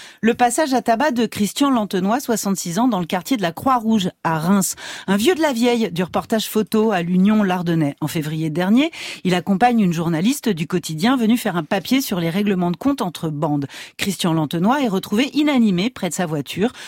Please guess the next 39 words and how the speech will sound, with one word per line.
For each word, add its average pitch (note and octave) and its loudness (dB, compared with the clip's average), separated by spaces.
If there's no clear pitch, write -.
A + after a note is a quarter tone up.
son - 2
matériel F#3 -2
réduit F3 0
en E3 2
miettes. C3+ 0
Il G#3 2
est C4 0
aujourd'hui A3+ 0
sorti - -2
du F#3 -6
coma. E3+ 0
Il F#3+ 2
se - 0
bat F#3+ 2
pour G#3 -2
retrouver F#3 -4
une E3 0
vie D3+ -4
normale, D#3 0
retrouver F3+ -4
sa D#3+ -4
mobilité, E3 -2
lutter G3+ -2
contre F3 -6
la D#3 -2
paralysie E3+ -4
faciale G#3+ -2
et B3 2
la A#3 2
surdité. F#3 -4
Il G3 0
se A3 0
souvient A3+ 0
de F#3+ 0
son F3 -4
agression. F3 -2
Il G3+ 2
semble A3 2
aussi C4+ 0